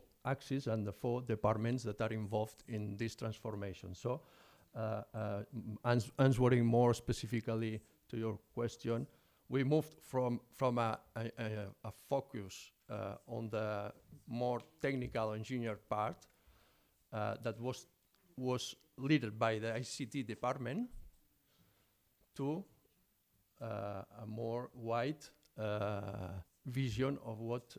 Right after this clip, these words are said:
uh, a smart city, I don't like this word, smart city, what, what the city should be, uh, when we adopt new technologies and we transform our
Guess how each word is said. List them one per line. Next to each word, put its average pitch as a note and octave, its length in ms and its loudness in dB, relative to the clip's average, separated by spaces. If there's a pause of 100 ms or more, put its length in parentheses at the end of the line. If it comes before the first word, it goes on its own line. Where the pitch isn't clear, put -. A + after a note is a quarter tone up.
uh, G#2+ 400 -6
a G2+ 40 -10
smart G#2 280 -6
city, A#2 580 -6 (480)
I B2+ 80 0
don't A#2+ 180 2
like G2+ 200 0 (200)
this G#2+ 220 -6
word, G#2 220 -2 (260)
smart G#2+ 260 -2
city, - 340 -8 (460)
what, A#2 300 -4 (220)
what A#2 200 0
the A#2+ 100 2
city D3 560 -2 (440)
should C3+ 460 -2
be, D3 260 4 (880)
uh, A#2 300 0 (440)
when B2 480 0 (180)
we B2+ 380 2
adopt B2 480 0 (420)
new B2 160 0
technologies A2+ 880 -4
and G#2+ 120 -8
we A2+ 120 -6
transform A2+ 500 -2
our A2 340 0